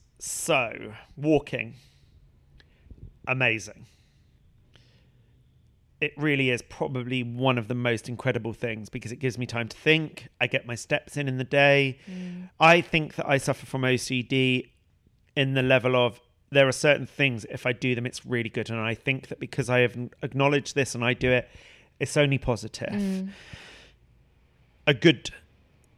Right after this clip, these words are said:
Speaker 1: diet
Speaker 2: Mm.
Speaker 1: has been a game changer for me.
Speaker 2: A good diet in the sense of
Speaker 1: I don't stick to a, a diet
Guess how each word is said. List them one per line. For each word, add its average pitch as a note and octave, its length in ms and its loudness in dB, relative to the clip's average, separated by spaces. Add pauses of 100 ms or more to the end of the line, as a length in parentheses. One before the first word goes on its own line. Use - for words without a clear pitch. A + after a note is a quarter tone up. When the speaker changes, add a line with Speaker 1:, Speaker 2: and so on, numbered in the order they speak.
(100)
Speaker 1:
diet A#2+ 680 2
Speaker 2:
Mm. E3+ 360 -8 (480)
Speaker 1:
has B2+ 320 -4
been C#3 160 0
a B2+ 60 -2
game A#2+ 320 0
changer A#2+ 420 -12
for - 160 -14
me. A#2+ 360 -8 (140)
Speaker 2:
A G3+ 80 -6
good G#3+ 240 -4
diet G3 240 -6
in F#3 120 -8
the F#3 60 -10
sense F3+ 340 -14
of F3+ 200 -4 (300)
Speaker 1:
I D#3+ 220 8 (120)
don't F3 400 6
stick - 440 -2
to D3 120 2
a, C#3 40 2 (1080)
a E3 80 4
diet C#3 520 4